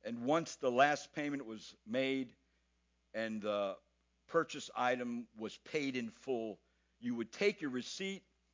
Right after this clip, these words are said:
and go, uh, that was stamped paid in full, and the store would re-, re-, would retrieve your goods from the stowaway, stowaway area, and they would bring it out to you, and you would become its new owner.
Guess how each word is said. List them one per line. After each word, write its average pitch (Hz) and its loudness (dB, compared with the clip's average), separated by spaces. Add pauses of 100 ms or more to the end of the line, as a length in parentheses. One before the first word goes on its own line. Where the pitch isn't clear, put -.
(260)
and 113 -8
go, 156 6 (380)
uh, - -10
that - 2
was 120 -4
stamped 165 2
paid 160 4
in 135 -2
full, 175 6
and 135 4
the 123 0
store 170 10
would 139 0
re-, 120 -4
re-, 120 -4
would 117 -4
retrieve 180 -4
your 135 6
goods 170 4 (460)
from 139 2
the 135 2
stowaway, 160 6
stowaway 151 6
area, 160 8 (260)
and 135 2
they 139 8
would 131 4
bring 196 2
it 190 6
out 156 6
to 151 -10
you, 147 0
and 127 -4
you 131 2
would 127 -2
become 110 -4
its 101 -12
new 98 -10
owner. 85 -10